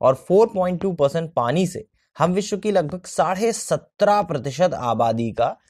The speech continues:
भरण पोषण करने में कामयाब होते हैं।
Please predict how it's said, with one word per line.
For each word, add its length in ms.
भरण 380
पोषण 380
करने 260
में 160
कामयाब 480
होते 200
हैं। 100